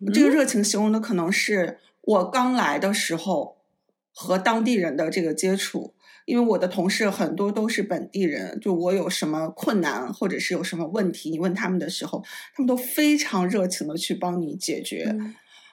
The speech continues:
Speaker 2: 然后对我印象比较深刻的是，就国庆节的时候，因为那是我第一次参加挪威的这个国庆节，去看他们的游行，你就会发现大家穿着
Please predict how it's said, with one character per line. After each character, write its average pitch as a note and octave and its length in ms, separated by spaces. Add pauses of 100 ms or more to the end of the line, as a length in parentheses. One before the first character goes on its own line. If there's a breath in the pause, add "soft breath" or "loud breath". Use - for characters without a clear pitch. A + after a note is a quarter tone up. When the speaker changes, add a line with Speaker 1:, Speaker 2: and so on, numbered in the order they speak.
Speaker 2:
然 B3+ 160
后 C#4 460
对 C#4+ 160
我 F#3+ 580
印 D4 160
象 B3 340 (400)
比 C4+ 80
较 D4 160
深 D4+ 240
刻 E4 220
的 A3 140
是， A3 320
就 G3 160
国 F#3 180
庆 A#3 220
节 C3+ 200
的 F3+ 120
时 - 180
候， - 300 (300 soft breath)
因 A#3+ 80
为 A#3 60
那 A#3+ 80
是 A#3 120
我 F#3 100
第 G#3 140
一 A#3 40
次 A3+ 140
参 G3+ 160
加 F3+ 120
挪 F3 160
威 G#3 160
的 F3 220
这 F3+ 140
个 E3 60
国 D#3+ 160
庆 F3+ 160
节， E3+ 100
去 - 140
看 G3 200
他 G#3+ 160
们 G3 120
的 D#3+ 100
游 D3 220
行， G#3+ 340 (560 loud breath)
你 G#3 100
就 A3 120
会 G#3+ 120
发 G#3+ 220
现 G3+ 180
大 F#3+ 160
家 F3 160
穿 F3+ 320
着 D3 460